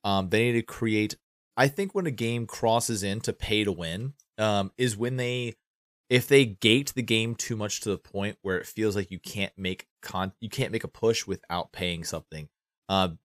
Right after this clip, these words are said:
games like Clash of Titans, um, those kind of mobile games are very predatory in nature, where they give you a lot up front, and then it makes it feel like you have to pay something in order to keep continuing to play the game.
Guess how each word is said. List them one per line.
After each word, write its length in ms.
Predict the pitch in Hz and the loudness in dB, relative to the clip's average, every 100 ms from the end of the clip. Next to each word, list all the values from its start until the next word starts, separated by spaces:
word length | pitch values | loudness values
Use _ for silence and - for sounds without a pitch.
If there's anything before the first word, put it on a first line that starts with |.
| _ | _
games 300 | 113 120 123 | 2 2 2
like 180 | 113 101 | 2 0
Clash 320 | - 95 95 | 0 -2 -2
of 100 | 95 | -4
Titans, 680 | - 92 - 92 95 - - _ _ _ - | -4 -4 -4 -4 -4 -4 -8 _ _ _ -10
um, 540 | 90 87 85 82 78 - _ _ _ - | -6 -2 -2 -4 -8 -14 _ _ _ 2
those 200 | 117 113 | 4 4
kind 280 | - 127 117 | 0 0 0
of 60 | |
mobile 480 | 95 92 92 98 104 | 0 2 2 4 2
games 440 | 104 107 110 110 - - | 2 0 0 -4 -8 -6
are 160 | 87 | -4
very 240 | 85 92 92 | -2 0 0
predatory 720 | - - 98 95 - 101 92 | -2 -2 -2 -2 -2 -2 0
in 100 | 87 | -2
nature, 420 | 92 101 - 120 | -2 -2 -2 -2
where 220 | 110 101 | -2 0
they 140 | 90 92 | 0 -2
give 360 | 85 113 113 | -2 0 0
you 160 | 104 104 | 0 0
a 40 | |
lot 420 | 92 85 87 95 - | 0 0 -2 -2 -4
up 200 | 87 - | -10 -10
front, 500 | - 95 107 180 - _ _ _ _ - | -10 -6 -4 -4 -10 _ _ _ _ -4
and 200 | 104 104 | -2 0
then 180 | 104 98 | 0 0
it 120 | 92 | -2
makes 300 | 101 110 - | 0 0 -2
it 120 | - | -8
feel 420 | - - 104 101 | -8 -6 0 0
like 360 | 92 90 87 - | 2 0 -2 -4
you 260 | 92 90 82 | -8 -6 -8
have 540 | - - 101 113 113 | -10 -6 0 0 0
to 100 | - | -8
pay 260 | - 104 92 | -4 -2 -2
something 480 | - 87 - 90 87 | -4 -6 -8 -10 -8
in 120 | 87 | -6
order 260 | 90 87 | -4 -4
to 60 | 85 | -6
keep 260 | - 95 - | -12 -14 -10
continuing 480 | 82 - 90 90 | -12 -8 -6 -6
to 60 | 80 | -8
play 360 | - - 92 90 | -12 -8 -2 -2
the 120 | 87 | -2
game. 440 | 92 90 98 131 | -4 -2 0 -2